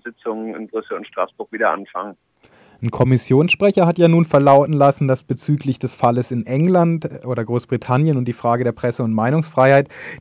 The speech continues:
Speaker 2: die E U nicht zuständig sei und verweist da auf den Artikel einundfünfzig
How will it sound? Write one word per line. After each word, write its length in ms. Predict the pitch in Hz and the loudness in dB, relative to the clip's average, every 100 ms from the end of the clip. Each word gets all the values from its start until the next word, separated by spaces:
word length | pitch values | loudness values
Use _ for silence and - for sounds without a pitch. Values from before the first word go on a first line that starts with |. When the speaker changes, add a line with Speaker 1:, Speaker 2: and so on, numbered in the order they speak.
| 147 | -2
Speaker 2:
die 240 | 151 139 | 2 2
E 40 | 143 | 0
U 240 | 170 196 170 | -2 -2 -2
nicht 280 | 151 151 - | -2 -2 -6
zuständig 680 | - 175 - 151 147 143 - | -8 -6 -2 0 0 -2 0
sei 340 | 143 131 135 | 4 4 4
und 120 | 135 | 0
verweist 480 | - 123 120 120 - | -2 0 2 0 -2
da 80 | 123 | -4
auf 160 | 123 | -4
den 140 | - 127 | -4 -4
Artikel 380 | 120 - 131 131 | -6 -8 -6 -4
einundfünfzig 1300 | 113 127 147 131 - - 120 113 - - 117 101 - | -2 -2 -2 -4 -6 -4 -4 -4 -12 -10 -6 -6 -10